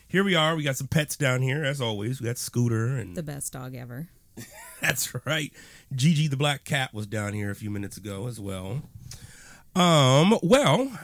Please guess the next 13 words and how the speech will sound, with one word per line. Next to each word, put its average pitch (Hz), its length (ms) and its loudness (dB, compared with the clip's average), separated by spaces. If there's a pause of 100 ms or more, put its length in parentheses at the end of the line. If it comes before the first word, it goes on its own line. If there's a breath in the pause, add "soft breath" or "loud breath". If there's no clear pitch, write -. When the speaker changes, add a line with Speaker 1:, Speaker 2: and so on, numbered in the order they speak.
Speaker 1:
let's 170 240 2
start 190 360 2
off 110 260 -2
with 107 360 0
just 110 220 -6
the 95 100 -12
question - 400 -4
that 92 100 -4
I 92 80 -6
ask 90 400 -8
all 123 240 -4
our 92 100 -8
guests. - 680 -14